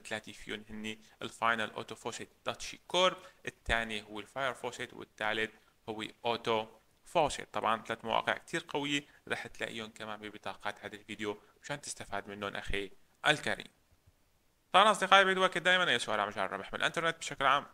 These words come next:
ربح عملات رقمية، الباير والفوسيت بي وغيرها، اكتب لي بالتعليقات،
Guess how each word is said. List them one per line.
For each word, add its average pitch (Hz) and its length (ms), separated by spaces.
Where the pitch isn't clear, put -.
ربح - 240
عملات 104 200
رقمية، 123 400
الباير 143 420
والفوسيت 123 420
بي 123 100
وغيرها، 117 260
اكتب 110 240
لي 104 100
بالتعليقات، 104 480